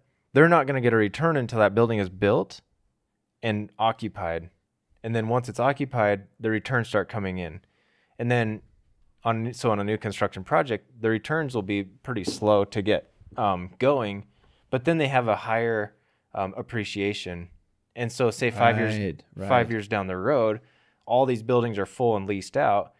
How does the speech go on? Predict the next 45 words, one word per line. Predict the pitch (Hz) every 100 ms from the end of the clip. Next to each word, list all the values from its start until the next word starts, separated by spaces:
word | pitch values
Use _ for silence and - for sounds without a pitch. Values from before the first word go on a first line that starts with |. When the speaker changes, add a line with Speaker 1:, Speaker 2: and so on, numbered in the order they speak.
| _ -
Speaker 1:
Now | 151
this | 131
project | 123 - 127 127 110 104
is | 98
worth | 101 98
way | 98 98 139 139
more | 117 123 98 95 -
than | 113
when | 110 110
it | 104 -
first | _ - - 120 - - - _ _ _
was | 107 95
done. | 92 90 85 - _ -
Speaker 2:
Right. | 131 104 - _ _ _ 131
Speaker 1:
And | 127 131 123 113
then | 127
you | 120 123
get | 135
a | 101
big | 107 113
return | 107 - 104 95
at | -
that | 127 139 -
point | 85 85 _ _ _ _
versus | 113 117 107 107 95 90 - _ _ _ _ _ _ _ -
you | 107
buy | 90 110
an | 135
apartment | 117 117 101 98 101 87
that's | 101
already | 117 104 90
filled. | - - 139 95 104 117 -
You're | 113
paying | - 147 147
a | 113
premium | - 156 160 117 104
because, | 107 110 135 113 101 117 _ _ _ -
because | 123 123 117
the | 107
rent | 104 123 123
is | 107
pr-, | - -
already | 107 107
producing | 104 110 101 - 87
income. | 107 104 101 85